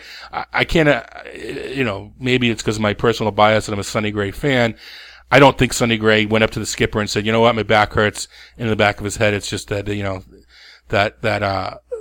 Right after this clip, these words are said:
that he didn't wa-, that he wanted to duck Toronto. And it turns out, like I said, the forum misinterpreted what they said, and it was all, you know, fine and dandy at the end.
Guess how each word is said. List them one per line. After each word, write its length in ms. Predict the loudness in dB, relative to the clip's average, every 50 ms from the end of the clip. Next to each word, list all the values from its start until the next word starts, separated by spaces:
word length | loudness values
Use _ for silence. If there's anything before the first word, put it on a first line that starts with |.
| -12 -14 -18 -10
that 140 | -8 -6 -4
he 80 | -4 -2
didn't 220 | -2 -2 -2 -4
wa-, 80 | -4 -4
that 100 | -4 -2
he 60 | -2
wanted 180 | -2 -2 -2 -4
to 60 | -4
duck 260 | -2 0 2 2 2
Toronto. 480 | 0 -2 0 0 2 2 0 -2 -6 -12 _ -20 -20 -20 -8 0
And 160 | 4 4 4
it 80 | 6 6
turns 240 | 4 4 4 6 8
out, 180 | 8 8 8
like 160 | 6 2 -2
I 40 | -2
said, 180 | 0 0 0 0
the 100 | 0 -2
forum 500 | -2 0 2 2 2 2 2 -2 -6 -6
misinterpreted 760 | -6 -6 -6 -8 -6 -2 -2 -2 -2 -2 -2 -4 -4 -4 -6 _ _ _ _ -20 -20 _ -20 -20 -20 _
what 180 | -6 -6 -6 -4
they 80 | -4
said, 360 | 0 4 6 8 10 10 8 6
and 100 | 4 0
it 100 | 0 -2
was 160 | -2 0 2
all, 300 | 2 4 4 2 2 -2
you 40 | -4
know, 220 | -4 -6 -8 -10 -16 _ _ _ _ _
fine 320 | -10 -2 2 2 2 2 0
and 140 | -2 -4 -2
dandy 260 | -2 0 0 0 -2
at 80 | -2
the 140 | -2 0 2
end. 160 | 2 2 2